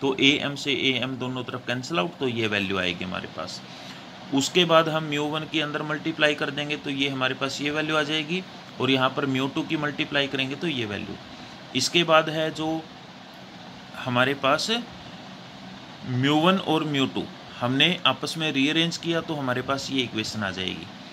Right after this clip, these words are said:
इसके बाद अगर हम साइन कन्वेंशन का यूज़ करें तो ओ से जो P तक की distance है, ओ से P तक वो क्या है, Object distance, जिसको हम left में है तो minus U से रखेंगे,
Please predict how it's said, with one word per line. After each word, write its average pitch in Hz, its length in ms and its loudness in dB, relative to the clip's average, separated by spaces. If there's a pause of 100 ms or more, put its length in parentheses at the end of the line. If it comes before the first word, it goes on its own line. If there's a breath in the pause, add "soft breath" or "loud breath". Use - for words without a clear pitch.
(280)
इसके 190 280 4
बाद 165 240 6
अगर 165 200 2
हम 160 260 0
साइन 151 320 2
कन्वेंशन 151 520 -4
का 151 120 0
यूज़ 143 300 -2
करें 147 280 -2
तो 143 160 -4 (120)
ओ 151 240 4
से 170 220 2
जो 170 140 0 (140)
P 175 160 0
तक 175 200 -2
की 170 100 0
distance 135 460 2
है, - 60 -4
ओ 139 340 -2
से 156 220 -4 (100)
P 139 140 -2
तक 127 220 -4
वो 131 220 -2
क्या 143 120 -2
है, 165 120 -2
Object 139 460 -2
distance, 175 440 -2 (320 loud breath)
जिसको 120 260 0
हम 143 200 0
left 127 300 4
में 151 160 -6
है 143 80 -6
तो 139 140 -4
minus 127 460 -2
U 117 180 -6
से 110 180 -6
रखेंगे, 95 420 -8